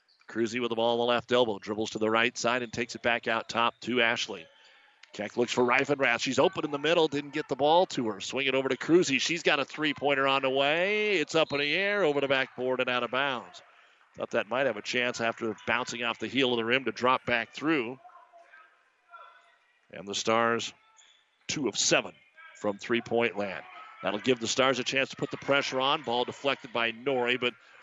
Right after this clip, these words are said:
Long is there. And here comes Seeley across the timeline. They'll get it to Coyle. She's trapped. Ball knocked away. And they're gonna call Kearney Catholic for a foul. Stars would have been off to the races for an uncontested layup.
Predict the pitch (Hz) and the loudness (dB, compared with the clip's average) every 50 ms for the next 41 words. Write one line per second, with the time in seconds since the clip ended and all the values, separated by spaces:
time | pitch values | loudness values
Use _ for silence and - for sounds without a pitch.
0 | - - - - - - - - - - - 101 120 127 127 123 120 117 113 110 | -20 -20 -20 -20 -20 -20 -20 -20 -20 -14 -2 2 2 4 4 2 0 -2 -6 -8
1 | 98 98 123 131 117 104 104 113 120 123 - - - - 95 104 104 101 113 120 | -4 0 2 2 2 2 0 -4 -8 -12 -18 -20 -18 -10 -8 -8 -8 -6 -6 -6
2 | 113 - 113 110 107 - - - 147 139 131 110 90 80 - - - - 98 - | -2 0 0 0 0 -2 -2 0 0 0 0 -2 -4 -10 -14 -16 -16 -14 -8 0
3 | - 117 110 107 - 117 113 - 113 117 120 120 117 117 117 120 120 123 127 - | 2 2 2 2 0 -4 -2 0 2 2 2 2 2 2 2 2 2 0 -2 -4
4 | 120 120 127 123 - 123 123 120 - 123 117 - - 127 135 135 123 113 107 - | 0 2 2 2 2 -2 -2 -2 -4 -6 -8 -2 2 4 6 6 6 4 2 -2
5 | - - 120 123 131 120 - - - - 165 180 196 202 196 180 - - - 139 | -4 -2 -2 -2 0 -2 -2 -4 0 2 4 6 6 6 4 4 2 -2 -6 -2
6 | 147 151 160 165 165 165 170 160 - - 170 170 175 202 226 233 220 208 202 196 | -2 -2 0 2 4 2 2 2 0 -4 -2 0 2 2 4 4 4 4 4 4
7 | 196 196 190 196 196 196 196 196 196 196 196 196 190 185 180 175 175 175 165 170 | 2 2 0 0 0 0 0 0 2 2 4 4 4 4 2 0 -2 -2 -2 -4
8 | 165 165 - - 147 160 160 156 147 - 147 151 151 147 147 139 - - 143 147 | -4 -6 -6 -4 -2 0 0 -2 -2 -2 -2 0 0 0 -2 -4 -2 -2 -2 -2
9 | 139 - 147 143 - - 135 139 139 123 - - 143 151 147 147 143 139 135 139 | 0 -2 -4 -6 -4 -4 0 0 0 0 0 2 2 4 6 6 6 4 4 2
10 | 131 - - - - - - - - - - - 131 139 143 156 143 123 135 143 | 0 -2 -8 -18 -20 -20 -20 -20 -16 -12 -2 0 2 4 4 2 2 0 -4 -4
11 | 139 139 139 143 147 147 - - - 143 139 135 139 147 160 156 - - 139 120 | -2 -2 0 0 0 -2 -4 -6 -6 -4 0 2 2 2 2 2 -2 -6 -8 -10
12 | - - 135 131 135 139 143 135 - 131 - - 143 151 175 - - 139 127 131 | -4 -2 -2 0 0 0 -2 -2 -8 -10 -4 0 2 2 2 0 -2 -4 0 2
13 | 139 151 160 147 131 123 | 4 6 6 6 4 2